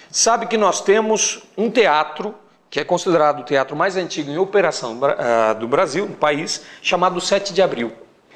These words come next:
E esse teatro tem esse, eh, esse nome justamente porque aqui era uma cidade de forte influência portuguesa, e quando tivemos a queda de Dom Pedro primeiro,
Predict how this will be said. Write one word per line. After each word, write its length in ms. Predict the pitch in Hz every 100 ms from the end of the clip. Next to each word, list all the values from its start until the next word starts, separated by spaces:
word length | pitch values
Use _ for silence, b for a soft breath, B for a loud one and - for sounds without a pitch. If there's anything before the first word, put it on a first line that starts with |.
| B B
E 80 | 202
esse 200 | 262 311
teatro 480 | 190 196 220 202 156
tem 300 | - 165 143
esse, 580 | 135 - 123 120 110 -
eh, 280 | 113 107 104
esse 240 | - -
nome 260 | 127 196 143
justamente 640 | 143 226 285 220 156 -
porque 400 | 175 - 196 202
aqui 280 | 156 - 220
era 80 | 220
uma 120 | 196
cidade 560 | 196 190 160 160 147 202
de 220 | - 139
forte 360 | 147 208 - 226
influência 420 | 202 165 147 -
portuguesa, 640 | 160 180 233 151 147 165 180 - B B B B
e 80 |
quando 260 | 180 277 277
tivemos 440 | - 233 226 220
a 100 | 185
queda 680 | 170 - 202 233 170 131 104 -
de 140 | 120
Dom 200 | 180 254
Pedro 320 | - 190 180
primeiro, 480 | 135 127 131 180 110